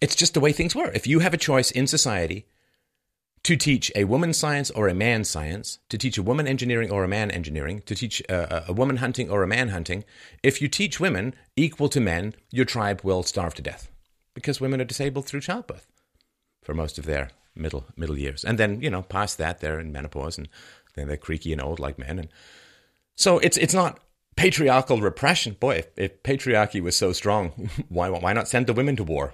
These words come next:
and, and stay home and pick your teeth, uh, with chicken bones? Well, um, why not send women out to hunt the big, dangerous animals that can fight back and rip your head off? Well, uh, because it was just efficient allocation of extremely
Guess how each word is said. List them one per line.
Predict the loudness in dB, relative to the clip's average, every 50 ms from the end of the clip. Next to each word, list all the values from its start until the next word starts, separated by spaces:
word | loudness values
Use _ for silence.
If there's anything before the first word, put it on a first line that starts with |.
| -8 -8
and, | -6 -6 -6 -4
and | -4 -4 -4
stay | -4 -4 -2 -2 -2
home | -2 -2 -4 -4
and | -6 -6
pick | -8 -10 -8 -6
your | -8 -6
teeth, | -6 -6 -6 -6 -8 -12 -20 -20 _ _ _ -14 -10
uh, | -8 -8 -6 -6
with | -6 -8 -6
chicken | -6 -6 -4 -4 -6
bones? | -6 -6 -8 -10 -10 -8
Well, | -8 -8 -8 -8 _ _ -16 -12
um, | -10 -10 -8 -8 -10 -12 -14 _ _ _ _ _ _ _ _ _ _ -8
why | -4 -2 -2
not | 0 0 0 0
send | 2 2 4 4
women | 4 4 4 4
out | 2 0 -2 -4
to | -4
hunt | -4 -4 -6 -6
the | -2
big, | -2 -2 -2 -2 -6 -14 -20 -20 -20 _ _ -4
dangerous | -2 -2 -2 -2 -4 -4 -4
animals | -4 -4 -4 -4 -4 -6 -6 -6
that | -6 -8 -8
can | -6 -8 -8 -8 -10 _ _
fight | -12 -8 -8 -8 -8 -8
back | -8 -8 -8 -8 -8
and | -8 -8
rip | -6 -6
your | -6 -6
head | -4 -4 -6
off? | -8 -10 -12 -16 -10
Well, | -8 -6 -6 -6 -8 _ _ -20 -20 -20 _ _ _ -12 -10
uh, | -8 -6 -6
because | -8 -8 -8 -8 -8 -8 -8 -10 -12 -10 _ -2
it | 0 2
was | 4 4 6
just | 6 4 4 2 -2 -10 -8 -4
efficient | 0 2 2 2 4 4
allocation | 4 2 2 2 0 0 0 0 -2 -4
of | -4 -4 -4
extremely | -2 -2 -2 -4 -4 -4 -6 -4 -2 0 2 2 2 2 2 0 -2